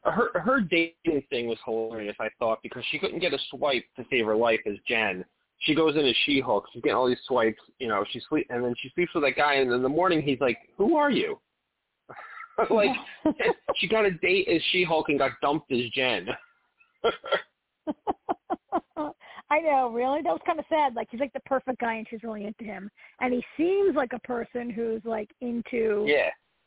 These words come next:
Speaker 2: Jen, like, She-Hulk, like, for who she is as a person, and then at the end of it, it turns out, no, he's only interested in, like,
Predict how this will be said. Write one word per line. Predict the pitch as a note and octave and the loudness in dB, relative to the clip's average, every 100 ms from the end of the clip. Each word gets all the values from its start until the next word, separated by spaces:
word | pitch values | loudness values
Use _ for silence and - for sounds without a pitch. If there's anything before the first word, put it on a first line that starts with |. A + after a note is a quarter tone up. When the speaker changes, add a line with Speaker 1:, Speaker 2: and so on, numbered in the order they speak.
| _ _ _ _ - _ - | _ _ _ _ -20 _ -4
Speaker 2:
Jen, | C4+ A#3 - - | -2 -2 -6 -6
like, | C4 - - - - | -4 -4 -6 -12 -6
She-Hulk, | C4 A3+ A3 G#3+ - - _ _ _ | -2 2 2 0 -6 -20 _ _ _
like, | B3+ G#3 - - | 0 0 -2 0
for | B3+ | 0
who | B3+ - | 0 -2
she | B3+ | -4
is | A#3 | -4
as | A3+ | -4
a | G#3+ | -6
person, | - A#3+ - G3+ | -6 -6 -6 -10
and | F#3+ | -10
then | G#3 G#3 | -10 -10
at | G3+ | -8
the | A3 | -8
end | G#3 | -6
of | G#3 | -8
it, | |
it | G3 - | -10 -12
turns | G#3 G#3 | -14 -10
out, | G3+ E3 | -10 -8
no, | E3 E3+ | -10 -10
he's | F#3+ F3+ | -10 -12
only | E3+ E3 | -12 -14
interested | - - - F#3+ D#3 | -16 -20 -14 -8 -8
in, | E3+ | -6
like, | D#3+ D3+ F3+ | -6 -6 -8